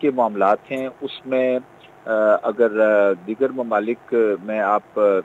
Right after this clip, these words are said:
देखें तो ख़ास तौर पर जो, अ, यूरोपियन यूनियन है या, या जो सेंट्रल एशिया है, अ, या जो, अ, दीगर जो, अ, अ, अ, अफ्रीकी ममालिक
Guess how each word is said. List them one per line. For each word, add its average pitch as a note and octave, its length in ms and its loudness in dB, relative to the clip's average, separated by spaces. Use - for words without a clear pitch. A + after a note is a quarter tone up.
देखें G2+ 600 -6
तो G#2+ 200 -4
ख़ास G#2 360 0
तौर A2 260 0
पर G#2 140 -2
जो, G2+ 300 0
अ, F#2+ 60 -10
यूरोपियन A2+ 540 -2
यूनियन A2 300 -6
है G#2 340 0
या, G2 340 0
या G2+ 80 0
जो G2 120 -6
सेंट्रल A2+ 400 -8
एशिया G#2 340 -4
है, F#2+ 180 0
अ, G2+ 320 2
या G#2+ 240 2
जो, G#2+ 380 0
अ, F#2+ 300 0
दीगर A#2+ 280 2
जो, A2 360 0
अ, G#2+ 100 -2
अ, G2 1200 -4
अ, G#2+ 60 -4
अफ्रीकी B2 340 -6
ममालिक A2 400 0